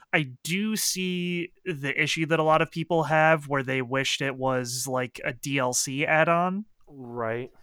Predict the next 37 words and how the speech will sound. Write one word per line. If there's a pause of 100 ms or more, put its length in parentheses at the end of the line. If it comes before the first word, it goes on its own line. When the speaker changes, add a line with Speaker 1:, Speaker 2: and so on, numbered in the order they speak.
(360)
Speaker 1:
Uh,
one
of
the
things
that's
weird
about
that,
though,
is
you
would
just
have
to
replay
the
whole
game. (800)
And,
like, (140)
as
a
D
L
C
add-on,
that's
kinda
weird.
You
know
what
I
mean? (120)
Speaker 2:
Yeah.